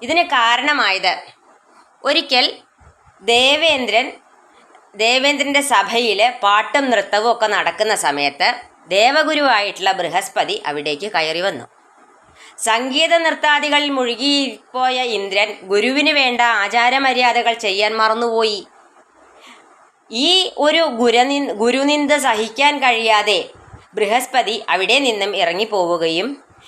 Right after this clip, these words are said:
ഇന്ദ്രന് അതിൽ താൻ ചെയ്ത അപരാധത്തെക്കുറിച്ച് വിഷമമാവുകയും ചെയ്തു.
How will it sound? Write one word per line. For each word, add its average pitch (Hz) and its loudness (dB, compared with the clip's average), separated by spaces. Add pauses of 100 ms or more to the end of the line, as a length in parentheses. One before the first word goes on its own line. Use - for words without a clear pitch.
(120)
ഇന്ദ്രന് 294 0
അതിൽ 262 0 (280)
താൻ 269 0
ചെയ്ത 285 0
അപരാധത്തെക്കുറിച്ച് 247 0
വിഷമമാവുകയും 196 -2
ചെയ്തു. 127 -10